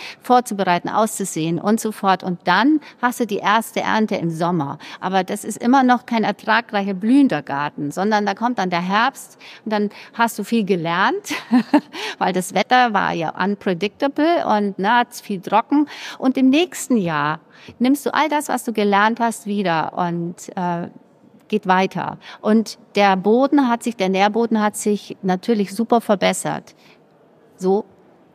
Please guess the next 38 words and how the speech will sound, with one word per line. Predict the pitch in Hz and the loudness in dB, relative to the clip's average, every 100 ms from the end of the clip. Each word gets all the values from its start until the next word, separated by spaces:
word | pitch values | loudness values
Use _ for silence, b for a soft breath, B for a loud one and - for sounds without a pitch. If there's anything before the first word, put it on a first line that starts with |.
| _ _ _ | _ _ _
Und | - 185 185 | -2 0 2
dann | 214 370 | 0 0
im | 294 220 | -2 -4
zweiten | - 196 247 233 | 0 0 0 0
Jahr | 220 214 | -2 0
hast | 220 - | -2 -2
du | 202 | -2
dann | 190 180 190 | 0 0 0
Erntezeit, | - 160 170 175 160 156 - - - - | 0 0 0 0 -4 -10 -10 -10 -10 -6
ja? | 170 214 | -2 0
Und | 233 226 | 0 0
so | 254 | -2
geht | 233 233 226 | -2 -4 -4
es. | 143 - - - | -8 -10 -12 -6
Und | 208 202 | -4 -4
es | 202 | -6
ist | 202 | -6
wie | 240 277 | 0 2
im | 285 247 | 2 2
Garten, | 180 196 202 196 196 B B B B | 2 2 0 -2 -2 B B B B
ähm, | 202 190 185 - | 0 2 0 -2
er | 196 | -2
wird | 220 254 | 0 0
dann | 226 214 | 0 0
so | 190 226 285 | 0 -2 0
sein, | 220 196 226 220 | 2 2 2 0
wie | 214 | -2
du | 220 | -2
ihn | 247 233 196 | 0 0 2
haben | 226 254 190 | 2 2 2
möchtest, | 175 202 - 269 330 - | 2 0 0 -2 -2 -4
aber | 202 226 226 | -2 0 0
der | 208 | 0
Garten | 202 185 185 226 233 226 - _ _ | -2 0 0 0 -4 -6 -8 _ _
wird | - 208 254 | -2 0 2
nicht | 233 202 | 2 0
schneller, | - 202 196 220 220 208 | -2 2 2 4 2 2
die | 202 | -2